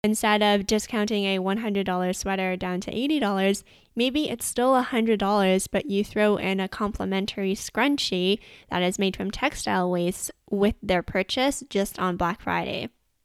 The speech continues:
Or if you don't have scrunchies or any of those lower ticket items, maybe you could give them a free Conscious Living ebook with any purchase.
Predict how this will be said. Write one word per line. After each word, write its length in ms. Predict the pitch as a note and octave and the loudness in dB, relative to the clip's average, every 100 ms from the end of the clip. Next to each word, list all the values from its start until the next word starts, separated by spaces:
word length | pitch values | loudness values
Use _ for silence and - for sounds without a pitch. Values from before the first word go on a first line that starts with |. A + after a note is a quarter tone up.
| _ _ - _ _ - _ | _ _ -20 _ _ -20 _
Or 200 | C#4 C#4+ | 10 10
if 240 | C4+ A#3+ | 8 4
you 100 | A3+ | 2
don't 220 | A3+ A3+ B3 | 4 4 2
have 180 | B3 | -2
scrunchies 680 | - G#3+ G#3+ - G#3+ G#3 G#3 | 0 0 0 0 2 2 2
or 120 | F#3+ | 0
any 420 | F#3 G3 G3 G3 | 0 0 2 2
of 100 | G3 | 2
those 260 | F#3+ G3 - | 2 0 2
lower 260 | F#3 F#3 F#3 | 2 2 0
ticket 340 | - G3 F#3 | -4 -2 -4
items, 540 | F3 F3 G3+ B3 C4+ - - - _ | -2 -2 0 0 -2 -6 -20 -20 _
maybe 280 | A#3+ B3+ C4 | 2 4 4
you 180 | B3+ B3 | 2 0
could 180 | B3+ | 0
give 140 | A3+ A3 | 0 2
them 180 | A3+ A3+ | 2 2
a 120 | A3 | -2
free 360 | - A#3 A#3 | -2 0 2
Conscious 560 | A#3+ - A3 A3 A3 - | 0 -2 -2 0 -4 -2
Living 300 | G3+ G3+ G3 - | -2 -2 -4 -4
ebook 480 | C#4 C4+ F#3+ F#3 - | -2 0 0 -2 -4
with 220 | G3 - | -6 -4
any 240 | G#3+ G3 F#3+ | -4 -2 -4
purchase. 720 | - F3 - - - - | -4 -4 -4 -6 -6 -8